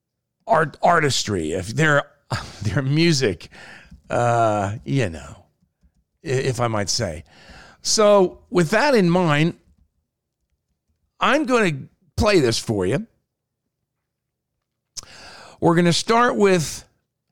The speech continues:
side A like we always do. And this comes from nineteen eighty. I believe this is from nineteen eighty, is,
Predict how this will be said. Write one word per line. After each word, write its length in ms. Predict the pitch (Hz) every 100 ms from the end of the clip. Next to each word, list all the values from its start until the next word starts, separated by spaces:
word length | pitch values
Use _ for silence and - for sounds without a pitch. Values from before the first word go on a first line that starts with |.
| _ _
side 380 | - 156 160 165
A 160 | 143
like 240 | 143 151 190
we 100 | 160
always 340 | 101 87 87
do. 360 | 92 90 117 196 _ _ _ _ _ _ _ _ _ _ _ _ _ _
And 380 | 165 175 175 151
this 180 | 254 339
comes 300 | - 349 320
from 320 | 247 185 143
nineteen 540 | 139 160 277 - 220 147 -
eighty. 320 | 240 294 220
I 40 |
believe 460 | 147 151 156 285 330
this 160 | 202
is 80 | 285
from 140 | - 175
nineteen 380 | 170 170 190
eighty, 280 | 185 294 190
is, 200 | 127 -